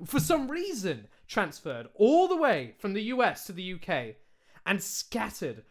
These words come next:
across the floor of, of a random ass town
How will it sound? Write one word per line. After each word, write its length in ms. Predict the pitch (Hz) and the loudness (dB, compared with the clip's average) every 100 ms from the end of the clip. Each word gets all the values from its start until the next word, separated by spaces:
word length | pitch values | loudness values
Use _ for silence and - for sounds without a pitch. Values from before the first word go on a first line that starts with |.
| _ | _
across 640 | - - - - 220 208 - | -14 -12 -14 0 0 0 -4
the 140 | 180 | -6
floor 800 | - _ 180 180 202 175 123 98 _ _ _ _ _ - | -6 _ -6 0 2 2 0 -6 _ _ _ _ _ -2
of, 340 | 165 147 123 _ _ _ _ _ _ _ - | -2 -2 -6 _ _ _ _ _ _ _ -2
of 140 | 196 | 0
a 60 | 185 | 0
random 500 | 156 147 190 208 220 | -2 2 2 2 0
ass 480 | 156 143 135 - - _ _ _ | 0 -2 -8 -14 -16 _ _ _
town 540 | - 185 175 139 113 | -8 0 0 0 -4